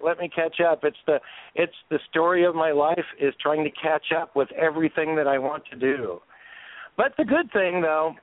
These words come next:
and I, I'm, I, I decided to kind of, as soon as Francie gave me the phone before I did the skull thing, I had this all, like, written up in my head what I wanted to say at, at the beginning because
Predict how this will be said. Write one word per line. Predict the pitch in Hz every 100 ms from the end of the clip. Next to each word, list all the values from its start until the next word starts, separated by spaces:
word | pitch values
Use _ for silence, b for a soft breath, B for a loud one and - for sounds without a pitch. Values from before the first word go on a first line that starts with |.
| -
and | 208 202
I, | 196 - 175 170
I'm, | 180 196 -
I, | - 185 - -
I | 165 175 165 -
decided | 170 - 185 196 190
to | 160
kind | - 165 165
of, | 143 -
as | 151 -
soon | 170 170
as | -
Francie | - 156 156 - 147 143 - B B B _ _ -
gave | 139 160 156
me | 156
the | 135 -
phone | 156 151 139 123 113 _ _ 131
before | 135 - 151
I |
did | 139 147
the | 127 123
skull | - 143 143 131
thing, | 127 107 101 104 - B B B -
I | 147 156
had | 147 160 156
this | 147 135 - -
all, | 139 151
like, | 147 143
written | 135 147 135
up | 143 -
in | 131
my | 127
head | 131 139
what | 127 131
I | 131 120
wanted | 127 135 143
to | 127 117 -
say | 143 139 127
at, | 123 120 -
at | 131 127
the |
beginning | 123 120 127 127
because | 123 113 127